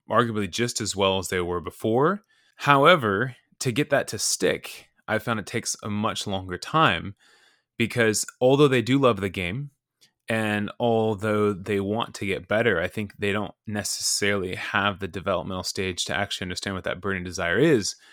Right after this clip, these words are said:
to get better. And for them, it's still so much fun, which is, I think, im-, a very, very important part of the development. However, they're not in the developmental stage to understand, "Okay, if I hold the club this way,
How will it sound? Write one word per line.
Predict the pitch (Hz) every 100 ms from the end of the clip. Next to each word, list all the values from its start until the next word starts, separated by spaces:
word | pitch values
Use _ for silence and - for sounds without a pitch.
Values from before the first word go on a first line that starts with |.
| - _
to | -
get | 107 98
better. | 92 85 85 101 _ _ _
And | - 101 -
for | 101
them, | 127 170 110 110 -
it's | - 107
still | - 110
so | - 104
much | 73 -
fun, | - 160 90
which | 87
is, | 85
I | 90 -
think, | 95 82 _ _
im-, | 107 85 - 90 - _
a | 104
very, | 92 120 160
very | 117 92
important | 90 107 - - _ _ _ _
part | - 110 98 -
of | 101 82
the | 90
development. | 95 135 120 92 98 - _ _ _
However, | - 131 151 147 139
they're | 120
not | 135 127 - -
in | 123
the | 113
developmental | 98 117 117 104 95
stage | - 160 160 113 98 98 -
to | 113 98
understand, | 95 104 - 107 98 95
"Okay, | 104 - 98 85 -
if | 110
I | 107
hold | 104 87
the | 92
club | 95 90
this | 123
way, | 165 151 151